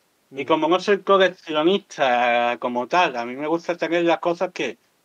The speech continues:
Speaker 1: o me llaman la atención o yo durante mi infancia lo he tenido.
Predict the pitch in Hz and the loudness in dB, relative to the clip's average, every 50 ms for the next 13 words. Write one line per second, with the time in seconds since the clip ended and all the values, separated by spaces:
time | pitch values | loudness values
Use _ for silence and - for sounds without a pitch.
0 | _ _ _ _ _ _ - 139 147 151 151 147 139 170 190 220 214 208 202 196 | _ _ _ _ _ _ -2 -2 0 0 0 0 2 2 2 4 4 6 6 6
1 | 185 185 185 180 170 175 196 214 208 180 - 151 156 151 165 175 196 196 - 165 | 6 4 2 0 2 2 2 2 2 0 -2 -4 -2 2 4 4 4 4 0 -2
2 | 156 160 160 160 160 160 151 147 147 139 - 160 170 185 185 185 190 190 165 151 | -4 -4 -4 -4 -4 -6 -6 -6 -8 -6 -2 -2 -2 -2 -2 -4 -4 -2 -2 -2
3 | 143 131 123 123 120 113 107 107 107 - | -2 -4 -4 -4 -4 -6 -6 -8 -10 -14